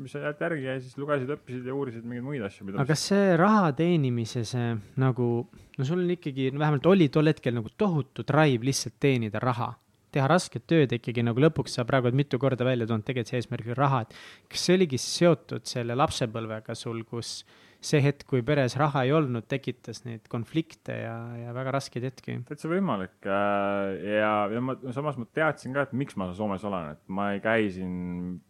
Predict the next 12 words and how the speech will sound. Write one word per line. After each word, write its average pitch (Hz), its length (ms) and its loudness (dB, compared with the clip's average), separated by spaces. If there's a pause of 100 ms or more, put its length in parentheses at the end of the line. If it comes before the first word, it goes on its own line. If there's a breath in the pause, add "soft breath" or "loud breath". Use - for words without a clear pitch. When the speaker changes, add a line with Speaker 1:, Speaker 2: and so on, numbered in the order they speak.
(180)
Speaker 1:
otsimas, 92 600 -8 (180)
äh, 90 400 -2
mingit 95 320 -6
enesearengut 101 800 -2
või 90 80 -8
ma 92 80 -4
ei 95 60 -2
tea, 98 100 -2
mis 104 80 -8
iganes 92 320 -4
asju, - 180 -14
karjääri, 95 460 -2